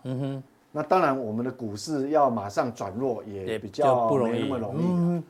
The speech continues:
Speaker 1: 从资金的角度来看。
Speaker 2: 这个是有比较大的好处，对亚股。
Speaker 1: 好。
Speaker 2: 哦，但亚股也不是单纯只有汇率的原因啊。
Speaker 1: 嗯。
Speaker 2: 好。
Speaker 1: 啊，最后来讲一下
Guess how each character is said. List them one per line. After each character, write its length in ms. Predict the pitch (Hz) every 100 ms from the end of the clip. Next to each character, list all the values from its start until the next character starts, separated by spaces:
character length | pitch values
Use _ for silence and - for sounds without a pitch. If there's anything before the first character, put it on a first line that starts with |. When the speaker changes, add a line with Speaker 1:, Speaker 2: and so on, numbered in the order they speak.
| -
Speaker 1:
从 200 | 143 139
资 140 | 165
金 140 | 156
的 60 | 151
角 160 | 123 98
度 80 |
来 60 | 226
看。 100 | 214
Speaker 2:
这 80 | 220
个 80 | 180
是 140 | 165 - - _ _ _ _ _
有 140 | 139 123
比 220 | - 123
较 480 | 180 185 156 139 110 - _ _
大 180 | 185 156
的 120 | 131
好 240 | 117 113 104
处， 220 | 143 110 -
对 200 | 156 123
亚 200 | 120 147
股。 200 | 135 95 - _ _ _
Speaker 1:
好。 180 | - -
Speaker 2:
哦， 160 | 82 104
但 220 | 202 208
亚 140 | 180 -
股 180 | 175
也 60 | 131
不 160 | 117 151
是 120 | 185
单 220 | 151 175
纯 160 | 139 127
只 140 | 139
有 280 | 151 107 104 - _ _ _
汇 180 | 151
率 140 | 139 143
的 100 | 113
原 160 | 104
因 280 | 104 107 113
啊。 20 |
Speaker 1:
嗯。 100 | 110 110 _ _ _ _ _
Speaker 2:
好。 220 | 104 90 - _ _
Speaker 1:
啊， 80 | 143
最 220 | - 214
后 140 | 190
来 80 | 156
讲 160 | 147 127
一 40 |
下 300 | 147 135 -